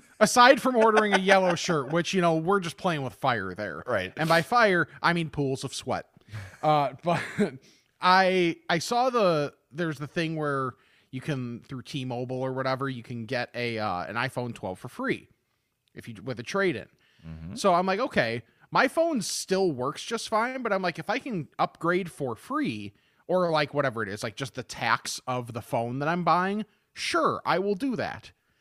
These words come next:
Speaker 1: Uh, so I go to T-Mobile, end up doing this. My phone qualifies, all that crap. So they're like, "Well,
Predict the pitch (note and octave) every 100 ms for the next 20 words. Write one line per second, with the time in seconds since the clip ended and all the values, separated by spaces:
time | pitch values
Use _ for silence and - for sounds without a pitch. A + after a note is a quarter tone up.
0 | _ _ _ D3+ D3+ D3 - F3 E3+ C#4+
1 | D4 G#3+ F3+ C#3 A#2 B2 B2+ _ - A#3
2 | C4 A3+ D#3 D#3 D3+ D3 D3 D3+ D#3+ D#3+
3 | D3 B2+ B2+ B2 B2+ B2+ B2 A#2+ A#2 -
4 | A2+ G#2 - _ _ _ _ _ _ _
5 | _ _ _ _ - F#3 F3 F3 E3+ D#3+
6 | D3+